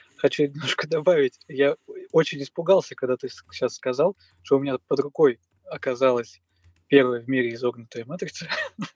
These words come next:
<laughs> Это звучало, <laughs> знаешь, так, как, как будто там где-то сидишь в каком-то офисе таком громадном,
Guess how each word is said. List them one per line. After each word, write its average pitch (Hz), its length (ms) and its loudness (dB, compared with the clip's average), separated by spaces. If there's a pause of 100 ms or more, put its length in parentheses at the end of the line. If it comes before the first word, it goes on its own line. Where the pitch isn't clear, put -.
(1700)
<laughs> - 1800 -12
Это 147 240 2
звучало, 147 420 4
<laughs> - 20 -10
знаешь, - 360 -2
так, - 160 2
как, 165 160 0 (120)
как 165 140 0 (640)
будто 147 300 2
там 135 180 -2 (520)
где-то 160 540 -2 (400)
сидишь 160 360 2
в - 40 -16
каком-то 143 340 2 (100)
офисе 185 460 4
таком 131 320 -2
громадном, 131 720 0